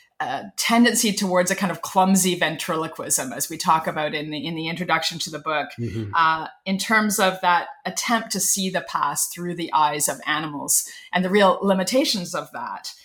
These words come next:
Speaker 1: Uh, and so we were very curious how other historians, not only across North America, but around the world, as this collection really demonstrates, were grappling with that question of how far do we take this?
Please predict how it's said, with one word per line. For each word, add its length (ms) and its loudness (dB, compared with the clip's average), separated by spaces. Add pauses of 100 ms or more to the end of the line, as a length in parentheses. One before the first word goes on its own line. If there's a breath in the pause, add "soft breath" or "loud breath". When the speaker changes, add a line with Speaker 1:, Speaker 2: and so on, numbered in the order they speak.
(280 loud breath)
Speaker 1:
Uh, 400 4
and 240 -6
so 100 -2
we 80 -4
were 120 -2
very 200 0
curious 720 -4
how 540 2
other 220 2
historians, 680 -2
not 160 0
only 240 2
across 440 0
North 180 -4
America, 500 -2
but 120 -4
around 300 0
the 60 -8
world, 480 0
as 140 -4
this 240 -2
collection 500 -2
really 540 -10
demonstrates, 640 -10 (380 loud breath)
were 480 -4
grappling 560 0
with 160 -4
that 240 -4
question 600 -6 (120)
of 320 0 (340 soft breath)
how 140 4
far 240 2
do 80 -4
we 140 -6
take 320 -10
this? 460 -8